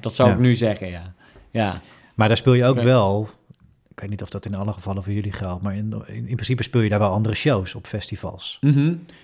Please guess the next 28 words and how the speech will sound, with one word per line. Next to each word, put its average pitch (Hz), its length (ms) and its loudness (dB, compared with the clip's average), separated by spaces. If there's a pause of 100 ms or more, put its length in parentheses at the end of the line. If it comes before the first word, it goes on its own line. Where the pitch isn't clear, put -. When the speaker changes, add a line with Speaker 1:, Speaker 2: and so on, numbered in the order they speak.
Speaker 1:
Ja, 117 340 4
geen, 104 400 -2 (380)
vaak 104 380 -10
geen, 110 220 -4
nou 110 180 -4
ja, 90 120 -6
geen 104 300 -6
eigen 110 520 -4
show, 87 460 -12
Speaker 2:
Nee. 113 140 4
Speaker 1:
inderdaad. 87 440 -8
Nee. 101 200 -8 (580)
Nee, 120 280 4
maar 110 220 -2
ik 113 100 -6
hou 123 200 4
wel 127 140 2
van 110 180 -6
festivals, 90 580 -8
ja. 87 280 -16 (500)
Speaker 2:
Ja. 110 380 0
Speaker 1:
Leuk, 117 600 -8
lekker 117 340 -10
veel 113 320 -6
andere 110 260 -6
bands 110 360 -6
kijken. 110 580 -6 (640)
Gezelligheid. 107 1000 -6